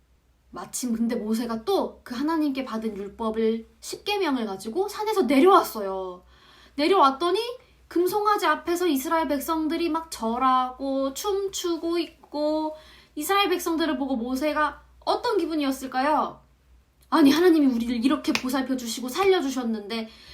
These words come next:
그 잠깐의 불안함을 참지 못하고 우상을 만들어서 절하고 있다니." 아마 엄청 화가 났겠죠? 하나님께서 죄를 지은 이스라엘 백성들에게 벌을 주시려고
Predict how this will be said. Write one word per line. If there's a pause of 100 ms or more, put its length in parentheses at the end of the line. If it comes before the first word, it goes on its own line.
(160)
그
잠깐의
불안함을
참지
못하고
우상을
만들어서
절하고
있다니." (640)
아마
엄청
화가
났겠죠? (840)
하나님께서 (200)
죄를
지은 (100)
이스라엘
백성들에게 (480)
벌을
주시려고